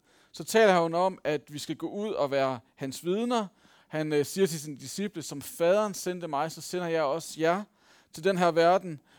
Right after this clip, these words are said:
Han taler til Peter om, at han vil gøre ham til menneskefisker. Der er masser af steder, hvor Jesus han siger, "Der er noget på spil.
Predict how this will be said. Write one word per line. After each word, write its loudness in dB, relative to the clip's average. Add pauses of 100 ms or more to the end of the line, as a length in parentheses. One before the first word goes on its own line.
(120)
Han -8
taler 2
til -10
Peter 0
om, 2
at -4
han -4
vil -6
gøre -6
ham -8
til -12
menneskefisker. -12 (420)
Der -2
er 2
masser 4
af 2
steder, 2
hvor 2
Jesus -6
han -8
siger, -6 (440)
"Der -2
er 0
noget 2
på -12
spil. -8